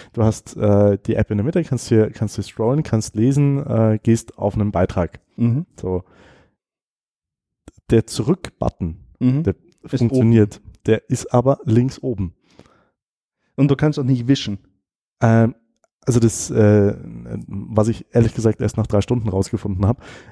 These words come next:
Speaker 1: ähm,
Speaker 2: Wenn du doppelt auf den Home-Button tippst, dann fährt's wild runter.
Speaker 1: Nee, der hat einfach auch einen, einen digitalen Knopf,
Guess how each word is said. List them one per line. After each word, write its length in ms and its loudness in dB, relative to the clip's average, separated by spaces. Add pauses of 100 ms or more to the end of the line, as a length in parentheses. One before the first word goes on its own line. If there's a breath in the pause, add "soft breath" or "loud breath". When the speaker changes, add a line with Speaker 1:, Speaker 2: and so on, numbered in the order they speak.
Speaker 1:
ähm, 640 2 (160)
Speaker 2:
Wenn 120 0
du 100 2
doppelt 300 -2
auf 100 -2
den 100 0
Home-Button 380 0
tippst, 260 -4
dann 120 2
fährt's 420 -4 (240)
wild 200 2
runter. 260 -6 (100)
Speaker 1:
Nee, 200 2 (280)
der 100 4
hat 160 -2
einfach 380 0
auch 420 -6
einen, 260 0
einen 160 0
digitalen 540 2
Knopf, 440 -8